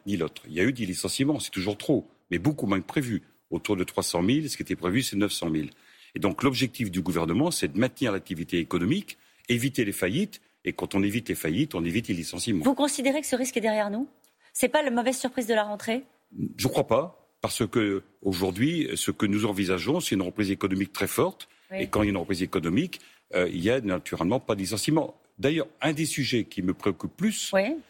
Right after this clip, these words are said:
Speaker 1: c'est la possibilité pour tous les secteurs de trouver la manœuvre dont ils ont besoin.
Speaker 2: C'est-à-dire ?
Speaker 1: On a,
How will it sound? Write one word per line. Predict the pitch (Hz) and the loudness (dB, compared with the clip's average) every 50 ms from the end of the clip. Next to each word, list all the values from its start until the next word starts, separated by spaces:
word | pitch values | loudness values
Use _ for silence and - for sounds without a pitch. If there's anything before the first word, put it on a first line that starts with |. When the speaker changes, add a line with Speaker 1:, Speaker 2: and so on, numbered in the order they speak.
| _ - | _ -8
Speaker 1:
c'est | - - - | -4 0 0
la | 113 107 | 0 0
possibilité | - 123 117 - - 120 127 127 127 123 - 135 | 0 -2 -2 -2 -2 0 2 2 2 2 0 -4
pour | - - 104 - | -4 -4 -6 -4
tous | - 175 | -4 -2
les | 165 135 | -2 0
secteurs | - - 135 - - 180 151 | 0 -2 -2 -2 0 -2 -2
de | 117 110 | -2 -2
trouver | - - - 147 147 143 139 160 180 208 208 - _ _ _ _ _ _ _ | -4 -2 0 0 0 2 2 2 0 0 -2 -8 _ _ _ _ _ _ _
la | - 95 | -2 0
manœuvre | 92 101 110 139 156 160 139 - | 0 2 2 2 2 0 -2 -2
dont | 98 101 95 | -4 -4 -2
ils | - 117 101 92 107 | -2 -2 -2 0 -2
ont | 101 | -2
besoin. | 87 90 85 78 78 78 78 - _ _ _ _ _ | 0 -2 -2 -2 -2 -4 -4 -6 _ _ _ _ _
Speaker 2:
C'est-à-dire ? | - - 214 208 190 196 202 233 - _ _ - | -6 -2 0 2 2 2 2 0 -2 _ _ -2
Speaker 1:
On | 131 147 156 | 0 2 4
a, | 139 107 - - | 4 2 0 -2